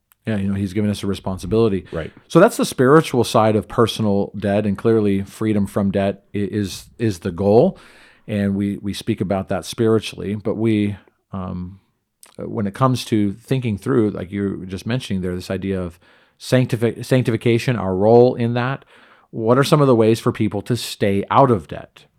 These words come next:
Speaker 1: Also, what are some ways to approach getting out of debt if you find yourself to be a slave to a lender? Well, well, first we have to learn from the negative example of the government, and that is we are to live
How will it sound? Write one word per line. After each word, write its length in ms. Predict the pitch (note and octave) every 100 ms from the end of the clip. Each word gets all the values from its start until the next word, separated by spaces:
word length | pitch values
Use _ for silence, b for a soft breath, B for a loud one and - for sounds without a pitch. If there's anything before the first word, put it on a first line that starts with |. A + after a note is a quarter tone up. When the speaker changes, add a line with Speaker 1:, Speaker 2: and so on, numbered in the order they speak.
| _ _ -
Speaker 1:
Also, 260 | A#2 A#2 A#2
what 240 | A2+ B2+
are 80 | C3+
some 240 | - A#2+
ways 420 | A#2 A2 A2 A#2
to 160 | - B2+
approach 480 | A#2+ - G#2 G2+ F#2+
getting 280 | G2+ G#2 F#2+
out 180 | G2+ G#2+
of 140 | F#2
debt 200 | F2+ F#2+
if 140 | G#2
you 60 | G#2
find 260 | - G2 G2+
yourself 300 | G#2 A2 -
to 80 |
be 140 | B2+ D#3+
a 60 |
slave 500 | C#3+ F3 G#3 C#3+ - _
to 180 | - G#2
a 40 | F#2
lender? 380 | D#2+ D2+ - _ b b b b b b b b
Well, 160 | - G2+
well, 100 | B2+
first 240 | G3+ G3+
we 100 | F3
have 100 | C#3+
to 80 | C#3+
learn 260 | A#2 G#2+ G#2+
from 140 | A2
the 80 | G#2+
negative 500 | A2 B2 C3+ C3+ A#2
example 440 | G2 G#2 G2 G2
of 100 | F#2+
the 80 | F#2
government, 440 | A2+ A#2 G2+ F#2+
and 120 | G2 F#2+
that 200 | B2 A#2
is 380 | F#2 G#2 B2
we 200 | G2 G#2+
are 140 | G#2 G#2
to 200 | - G2+
live 680 | F#2+ A2 B2 B2+ C#3 C#3+